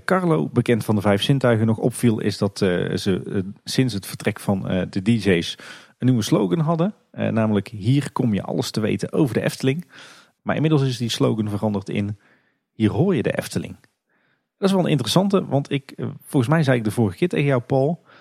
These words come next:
van, "Hier kom je alles te weten over de Efteling." Dat impliceert toch een beetje dat je ook,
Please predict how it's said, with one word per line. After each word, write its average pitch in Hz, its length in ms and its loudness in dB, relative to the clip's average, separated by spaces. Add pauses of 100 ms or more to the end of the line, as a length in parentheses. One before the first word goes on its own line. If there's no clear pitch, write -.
(180)
van, 107 300 -2
"Hier 123 260 -4
kom 175 200 -4
je 156 80 -2
alles 147 240 -2
te - 80 0
weten 123 300 0
over 110 180 -2
de 107 100 0
Efteling." 127 460 -4
Dat - 300 -6
impliceert 120 580 -2
toch - 140 -2
een 92 120 -6
beetje 143 320 -2
dat - 180 -12
je - 120 -8
ook, - 340 -8